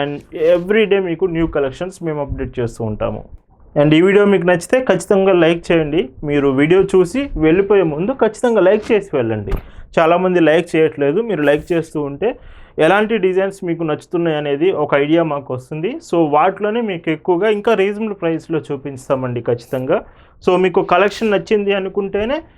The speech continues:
వీడియోకి లైక్ చేయండి. ఈ మోడల్‌లో లాస్ట్ కలర్ అండి, డార్క్ బ్లూ చూడండి ఎంత బాగుందో. ఇవి ఎయిటీ కౌంట్ అండి, శారీ వచ్చేసి ఎయిటీ కౌంట్ ఫ్యాబ్రిక్ వస్తుంది. And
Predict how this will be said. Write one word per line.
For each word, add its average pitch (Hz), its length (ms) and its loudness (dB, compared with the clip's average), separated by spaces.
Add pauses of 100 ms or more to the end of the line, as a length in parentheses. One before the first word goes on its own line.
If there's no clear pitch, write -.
(240)
వీడియోకి 180 360 0 (120)
లైక్ 131 260 0
చేయండి. 107 340 -4 (480)
ఈ - 20 6 (120)
మోడల్‌లో 196 380 4 (120)
లాస్ట్ 143 300 0
కలర్ 120 220 4
అండి, 107 200 -4 (380)
డార్క్ 147 380 0
బ్లూ 117 120 -2 (280)
చూడండి 123 360 0
ఎంత 123 200 -6
బాగుందో. 117 380 0
ఇవి 196 140 0 (100)
ఎయిటీ 214 220 0 (100)
కౌంట్ 135 260 0
అండి, 110 180 -6 (300)
శారీ 143 300 2
వచ్చేసి 127 340 -6
ఎయిటీ 139 280 -4
కౌంట్ 120 260 -4
ఫ్యాబ్రిక్ 113 400 -6
వస్తుంది. 139 360 -8 (600)
And 120 100 -4